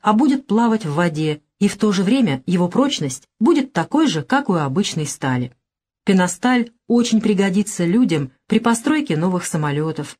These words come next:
автомобилей и, конечно, космических кораблей. Кроме того, в космосе можно получать стёкла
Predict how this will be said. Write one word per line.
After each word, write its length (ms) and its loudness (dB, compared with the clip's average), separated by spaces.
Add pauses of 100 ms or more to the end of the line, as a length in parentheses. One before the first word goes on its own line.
(140)
автомобилей 880 -2 (360)
и, 100 2
конечно, 460 2
космических 680 -4
кораблей. 500 -4 (220)
Кроме 240 2
того, 240 2
в 120 -4
космосе 600 -2 (240)
можно 320 4
получать 500 0
стёкла 540 0